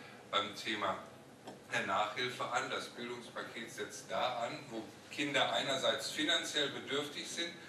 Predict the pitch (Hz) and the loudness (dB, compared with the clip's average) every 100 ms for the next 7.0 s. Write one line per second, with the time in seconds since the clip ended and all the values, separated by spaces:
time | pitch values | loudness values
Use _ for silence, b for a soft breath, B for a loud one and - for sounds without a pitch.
0 | B B - 117 147 151 139 135 120 117 | B B -6 0 2 6 6 6 6 4
1 | - - - 104 120 139 - - 101 127 | 2 -4 -10 -2 6 8 8 4 2 4
2 | 131 - - - 107 127 - 151 147 143 | 6 4 -2 -6 4 6 6 4 0 -2
3 | 117 110 113 117 113 113 127 - 123 - | -4 2 4 4 2 2 2 -2 -4 -2
4 | 185 190 - - 170 170 151 - - 92 | 0 2 0 2 2 2 0 -4 -6 -8
5 | 90 - B B B B - 117 - - | -8 -8 B B B B 0 4 4 4
6 | - - - 135 123 123 - - 117 151 | 4 4 4 0 0 0 0 2 2 2